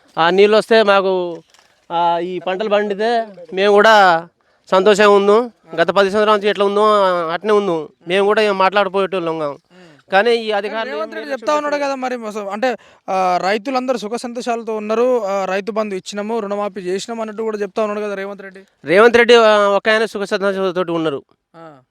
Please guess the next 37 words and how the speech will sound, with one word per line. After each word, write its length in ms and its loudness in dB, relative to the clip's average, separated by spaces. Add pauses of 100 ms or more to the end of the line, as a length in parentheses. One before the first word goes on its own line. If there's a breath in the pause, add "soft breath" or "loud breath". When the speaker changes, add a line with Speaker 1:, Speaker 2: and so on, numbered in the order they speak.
(160)
Speaker 1:
ఎవరు 240 4
లేరు, 160 4
రైతులు 240 2
అయితే 140 0
లేరు. 280 0 (180)
Speaker 2:
ఆ, 40 -20 (100)
అతను 180 -20
ఒక్కడే 260 -14
ఉన్నాడు. 200 -8
Speaker 1:
ఆ, 560 4
అంతే, 340 2
ఎవరు 200 4
లేరు 180 4
ఇక. 120 0
Speaker 2:
ఆ. 400 -10 (260)
Speaker 1:
అతను 240 -2
ఒక్కడే 240 0
ఉండు, 300 2
Speaker 2:
ఉమ్. 460 -12
Speaker 1:
ఇక 40 -8
ఎవరు 280 -4
లేరు. 200 -6
ఇక్కడ 240 -10
ఉన్న 240 -10
రైతులు 260 -10
మొత్తం 260 -10 (760 soft breath)
బాధలతోటే 760 4
ఇక 420 2 (480 soft breath)
పురుగుల 180 4
మంది 260 0
ఆత్మహత్యలే 520 2
శరణం. 340 -2 (320)
Speaker 2:
అంతేనా? 300 -20 (120)
Speaker 1:
ఆ, 300 4 (200)
Speaker 2:
ఆ. 220 -20 (160)
Speaker 1:
ఆత్మహత్యలే 520 -2
శరణం. 460 -10